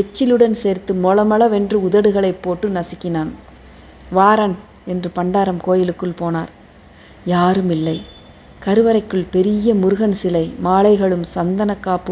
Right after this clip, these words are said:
முகமுமாக ஒளியில் நின்றது. பண்டாரம் கொடிமரத்தடியில் விழுந்து வணங்கினார். "அப்பனே முருகா,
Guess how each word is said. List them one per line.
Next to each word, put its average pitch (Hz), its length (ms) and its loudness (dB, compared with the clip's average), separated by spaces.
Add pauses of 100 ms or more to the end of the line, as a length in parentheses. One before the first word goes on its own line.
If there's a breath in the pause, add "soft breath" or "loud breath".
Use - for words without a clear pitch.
முகமுமாக 170 680 -2 (480 loud breath)
ஒளியில் 196 520 4
நின்றது. 175 440 -2 (720 loud breath)
பண்டாரம் 202 520 4
கொடிமரத்தடியில் 190 840 0
விழுந்து 180 360 -2
வணங்கினார். 170 540 -2 (380 loud breath)
"அப்பனே 220 420 2 (360)
முருகா, 202 460 2